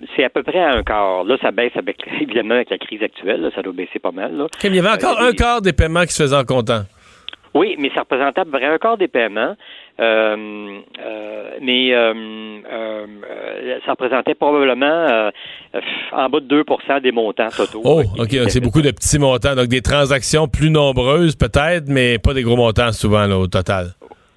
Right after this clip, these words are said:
Speaker 1: C'est ça, ben, quand vous achetez une voiture, entre autres, euh, vous payez pas cash, là. Puis,
Speaker 2: Non.
Speaker 1: euh, <laughs> puis ça a l'air de rien, mais ces gros montants-là, ils, c'est un petit pourcentage des transactions, mais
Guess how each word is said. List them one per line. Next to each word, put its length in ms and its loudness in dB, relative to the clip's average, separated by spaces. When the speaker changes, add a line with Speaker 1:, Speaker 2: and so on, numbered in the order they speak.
Speaker 1:
C'est 100 0
ça, 140 0
ben, 100 2
quand 140 0
vous 100 0
achetez 200 0
une 80 -2
voiture, 400 2
entre 180 -4
autres, 260 -4
euh, 180 -2
vous 80 -12
payez 200 -2
pas 140 -2
cash, 340 -6
là. 180 -4
Puis, 140 -4
Speaker 2:
Non. 220 0
Speaker 1:
euh, 40 -4
<laughs> 380 -8
puis 100 -8
ça 80 0
a 40 2
l'air 80 0
de 80 0
rien, 260 0
mais 260 0
ces 80 2
gros 160 4
montants-là, 720 2
ils, 160 -6
c'est 80 -4
un 40 -8
petit 160 -14
pourcentage 640 -2
des 140 -6
transactions, 640 -4
mais 320 -8